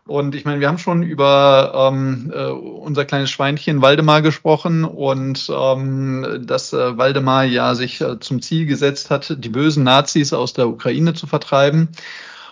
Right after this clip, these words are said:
Und, äh, dann fand ich es doch ganz spannend zu lesen, dass ein antisemitischer Mob, äh,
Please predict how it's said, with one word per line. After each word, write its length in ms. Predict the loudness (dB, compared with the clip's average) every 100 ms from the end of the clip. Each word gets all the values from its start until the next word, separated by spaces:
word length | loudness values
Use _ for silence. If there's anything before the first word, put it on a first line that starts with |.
| -20 4
Und, 460 | 6 8 6 6
äh, 280 | 8 8 6
dann 360 | 4 4 4 2
fand 240 | 2 2
ich 100 | 2
es 220 | 0 0
doch 360 | -2 -4 -8 -6
ganz 200 | -4 -4
spannend 640 | -2 2 4 4 2 -2
zu 280 | -8 -6 -2
lesen, 540 | 0 2 2 2 0
dass 240 | 0 0 -2
ein 340 | -4 -4 -2
antisemitischer 800 | -4 -6 -4 -4 -4 -6 -4 -4
Mob, 360 | 0 -2 -4 -6
äh, 160 | -2